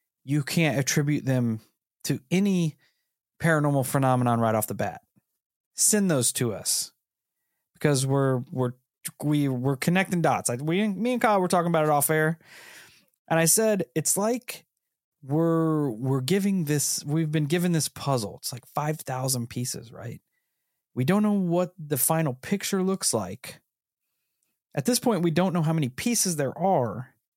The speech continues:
but we're only given, like, three pieces at a time, and we're trying to put it together." That's what it feels like.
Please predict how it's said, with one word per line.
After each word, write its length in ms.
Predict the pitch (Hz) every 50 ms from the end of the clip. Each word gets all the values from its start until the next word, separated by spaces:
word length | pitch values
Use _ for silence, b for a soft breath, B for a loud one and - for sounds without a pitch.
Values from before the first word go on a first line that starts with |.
| _ _ _ _ _ _ _ _ _ _ _ _ _ _ -
but 100 | 135 123
we're 140 | 143 170 202
only 160 | 220 208 196
given, 260 | 165 202 196 175 175
like, 160 | 160 139 120 -
three 240 | - - 170 180 165
pieces 440 | - - 165 151 - 156 139 131
at 80 | 135 123
a 60 | 110
time, 500 | 101 - - 147 135 123 107 90 - - - _ _ _ _ -
and 60 | 113
we're 60 | 120 123
trying 200 | - - 170 165
to 60 | 151
put 160 | - - 156
it 80 | 147 -
together." 480 | - 113 107 120 120 110 - - - - - _ _ _ _ _ _ _ _ _ _ _ _ _ _ _ _ _ _ _ _ -
That's 180 | 139 160 - -
what 80 | 175
it 40 | 160
feels 320 | - - 127 113 101 - -
like. 400 | - - - - - - - -